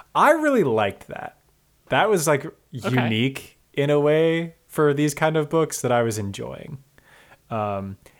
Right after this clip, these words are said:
Speaker 1: it made the, it made the humor land pretty well, I think, too. Like, this book was pretty funny at times. Um,
Speaker 2: Mm-hmm.
Speaker 1: so I liked it. I like how familiar it felt. Um, I,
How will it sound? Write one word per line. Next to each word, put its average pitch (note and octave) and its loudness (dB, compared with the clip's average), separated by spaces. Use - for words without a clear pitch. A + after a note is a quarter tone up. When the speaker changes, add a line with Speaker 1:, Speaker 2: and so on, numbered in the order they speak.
Speaker 1:
it C3+ -4
made C3+ 2
the, A2+ 0
it C3+ -2
made E3 0
the C#3 0
humor C3+ -2
land F3 0
pretty F#3 -4
well, F#3 2
I F#3 2
think, F#3+ -4
too. F#3 -2
Like, C#3 -6
this B2+ -4
book C#3 -4
was C3+ -2
pretty A#2+ -4
funny A2+ -4
at D3 -4
times. D#3 -4
Um, A2 -4
Speaker 2:
Mm-hmm. G2+ -8
Speaker 1:
so - -2
I F#3+ 4
liked E3 0
it. A2 -8
I A#2 -6
like C3 -2
how C#3 -2
familiar A2+ -4
it A2 -10
felt. - -10
Um, A#2 -2
I, A#3+ -2